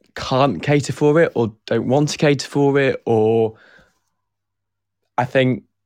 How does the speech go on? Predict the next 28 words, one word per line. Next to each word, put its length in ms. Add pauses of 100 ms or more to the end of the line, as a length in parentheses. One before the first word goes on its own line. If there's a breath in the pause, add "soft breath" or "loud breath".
(1080)
there 200
is 520
a, 280 (380)
an 180
undertone 680
to 160
a 20
lot 240
of 80
things 460
at 80
the 120
moment 300
where 460 (1200)
there 200
is 120
an 80
intolerance, 760
and 140
I 60
know 120
people 280
can't 360
be 320
intolerant 720 (400)
of 480 (720)
diversity 880 (920)
legally, 640